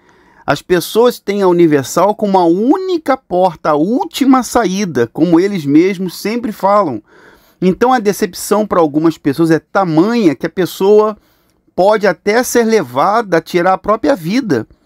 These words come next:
Já aconteceu isso, de pastores da Universal tirarem a própria vida, atentarem contra a própria vida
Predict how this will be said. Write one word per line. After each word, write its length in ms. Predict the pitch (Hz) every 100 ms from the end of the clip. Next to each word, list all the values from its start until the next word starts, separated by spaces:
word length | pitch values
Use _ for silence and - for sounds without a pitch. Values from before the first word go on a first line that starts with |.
| _ _ _
Já 200 | 120 165
aconteceu 680 | 226 226 226 185 - 247 220
isso, 380 | 185 214 -
de 140 | 120 151
pastores 840 | - 165 - - - 190 262 254
da 120 | 165 165
Universal 800 | 170 156 135 - 135 147 196 - _ _ _ _ _
tirarem 680 | 226 226 160 185 233 247
a 80 | 233
própria 460 | - 180 233 - 269
vida, 580 | 135 160 240 208 131 110 _ _ _ _ _ _ _ _
atentarem 800 | - 165 214 190 - 175 214 226
contra 320 | 196 208 202
a 40 | 180
própria 500 | - 160 214 - 247
vida 540 | 131 185 247 165 113